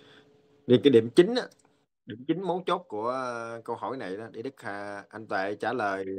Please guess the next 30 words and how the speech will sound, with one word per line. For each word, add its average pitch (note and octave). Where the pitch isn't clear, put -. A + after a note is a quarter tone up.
à, F#2
sư A2+
thấy C3+
cũng A#2+
khá E3
đầy G#2+
đủ B2
và G2
rất C3+
là A#2
chính C#3+
xác. D#3+
Sư -
cũng C#3
hoàn A2
toàn G2+
đồng G2
ý, C#3+
à, A2
cái B2
cách -
trả A2
lời, G2+
cái B2
quan A#2+
điểm G#2
và G2+
cái C3
lời A2+
khuyên D3